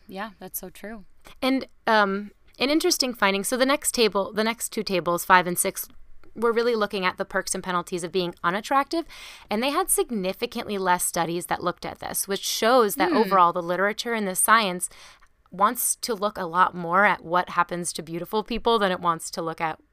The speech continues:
Speaker 2: what happens to unattractive or normal people.
Speaker 1: <laughs> Oh my God, that's so wild. It's, like, reflected in the science itself.
Speaker 2: Right. So the levels
Speaker 1: Wow.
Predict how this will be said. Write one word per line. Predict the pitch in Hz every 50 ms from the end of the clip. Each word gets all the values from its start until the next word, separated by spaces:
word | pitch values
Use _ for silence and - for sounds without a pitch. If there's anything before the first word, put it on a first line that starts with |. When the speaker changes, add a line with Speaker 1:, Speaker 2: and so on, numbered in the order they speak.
| _ _ -
Speaker 2:
what | 165 180 180 - - -
happens | 170 170 - 175 170 165 151 -
to | - 175
unattractive | 170 170 165 170 - - 185 180 - - 214 226 208 190
or | - 185 180 175 170 165
normal | 160 160 160 170 190 214 233 233
people. | 269 254 - 285 302 311 -
Speaker 1:
<laughs> | -
Oh | 247 233
my | 226 233 233 247
God, | - - 233 226 226 208 170
that's | - 220 262 - -
so | - - 226 220 226 214
wild. | 202 208 208 208 214 208 202 196 190
It's, | 190 - -
like, | 202 180 - -
reflected | 196 190 - - 233 208 - - - 185 -
in | - 170 180 175
the | 180
science | 180 - - 170 165 170 170 165 - -
itself. | 170 147 - - - 160 156 156
Speaker 2:
Right. | 233 240 208 - - -
So | - - 220
the | 190 208 208
levels | 196 208 208 226 220 247 240 240 220 196
Speaker 1:
Wow. | 214